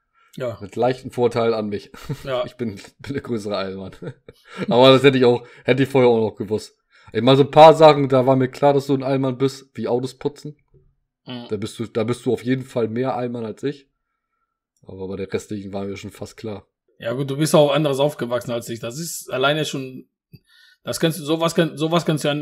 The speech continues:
Speaker 1: klar, wir machen das jetzt als Spaß und sowas bei uns, aber das ist ja völlig anders, weil ich bin in einer ganz anderen Umgebung als, äh, auch wie wir halt denken in Portugal, diese südliche Mentalität und sowas, ist ganz anders als hier in Deutschland. Hier in Deutsch-,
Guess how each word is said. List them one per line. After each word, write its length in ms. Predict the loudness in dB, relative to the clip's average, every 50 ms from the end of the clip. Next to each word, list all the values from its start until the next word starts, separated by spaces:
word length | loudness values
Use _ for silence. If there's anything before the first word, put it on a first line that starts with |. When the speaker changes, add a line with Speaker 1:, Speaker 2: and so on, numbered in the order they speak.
| -10 -14 -18 _ _ _ _ _ _ _ -2
Speaker 1:
klar, 240 | 0 2 2 2 2
wir 120 | 0 -2
machen 200 | 0 -2 -2 -2
das 120 | -4 -4 -4
jetzt 220 | -6 -8 -6 -6 -6
als 280 | -4 -6 -6 -8 -12 -12
Spaß 300 | -4 -2 -2 -2 -2 -4
und 80 | -6
sowas 280 | -6 -4 -4 -4 -4 -2
bei 140 | -2 -2 -2
uns, 180 | -2 -2 -2 -2
aber 280 | -2 -2 -4 -4 -6 -10 -16 -20 _ _ _ -8
das 180 | -8 -6 -6
ist 120 | -6 -4 -4
ja 80 | -4
völlig 440 | -4 -2 -4 -4 -4 -6 -8 -12 -18 _ _ _ _ _ _ _ _ _ _ _ _ _
anders, 380 | -6 -4 -2 -2 -4 -4 -2
weil 220 | -2 -2 -2 -2 -4
ich 120 | -6 -8
bin 200 | -8 -8 -8 -8
in 80 | -8 -8
einer 140 | -8 -8 -6
ganz 220 | -6 -6 -6 -6
anderen 280 | -6 -6 -6 -4 -4 -2
Umgebung 580 | -2 -2 -2 -4 -4 -4 -4 -4 -4 -4 -2 -2
als, 280 | 0 -2 -2 -4 -6 -8
äh, 380 | -6 -4 -4 -4 -4 -6 -6 -8 -12 _ _ _ _ _ _ _ _ _
auch 240 | -4 -4 -4 -2 -4
wie 120 | -6 -6
wir 240 | -4 -2 -2 0 2
halt 300 | 0 0 0 -2 -6 -6
denken 200 | -6 -4 -4 -4 -6
in 100 | -8 -8
Portugal, 400 | -6 -6 -6 -4 -4 -4 -4 -6
diese 180 | -6 -8 -10
südliche 380 | -12 -10 -8 -8 -8 -8 -6 -8
Mentalität 560 | -8 -8 -8 -6 -6 -6 -6 -6 -6 -8 -8
und 80 | -8 -6
sowas, 260 | -6 -6 -8 -8 -10 -14 _ -20 -20 -20 -20 _
ist 140 | -16 -8 -6
ganz 160 | -4 -2 -2 -2
anders 240 | -2 -4 -4 -4
als 140 | -6 -6 -4
hier 80 | -6 -4
in 60 | -4
Deutschland. 340 | -4 -4 -6 -6 -6 -6 -4
Hier 80 | -2 -2
in 80 | -2
Deutsch-, 200 | -2 -4 -6 -8